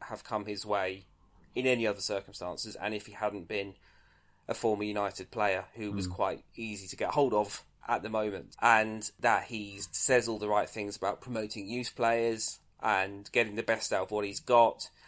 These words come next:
Speaker 1: And that would be my only concern, as to whether he would actually be given the money going forward that a Pochettino almost certainly would be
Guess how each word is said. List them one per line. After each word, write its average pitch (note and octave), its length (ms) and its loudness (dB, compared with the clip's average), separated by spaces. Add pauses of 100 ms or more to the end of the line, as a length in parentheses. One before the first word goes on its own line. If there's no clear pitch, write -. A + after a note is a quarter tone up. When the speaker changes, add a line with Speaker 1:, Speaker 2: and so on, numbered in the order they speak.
(160)
Speaker 1:
And C#3+ 120 -2
that E3+ 120 10
would D3+ 120 -2
be E3+ 80 2
my D#3 240 8
only D#3+ 180 4
concern, A#2+ 480 2
as G#2+ 120 -2
to - 80 -6
whether A2+ 220 2
he A#2 240 -6
would A#2 140 0
actually A#2 280 -2
be A2 100 -10
given G#2+ 400 -6 (440)
the B2 80 -4
money A2+ 320 0
going G#2+ 260 0
forward G#2 480 0 (260)
that G2+ 420 0 (200)
a - 60 -2
Pochettino A2+ 640 -4
almost G#2+ 260 -4
certainly G#2+ 300 -2
would A2 320 -4
be G2 260 -4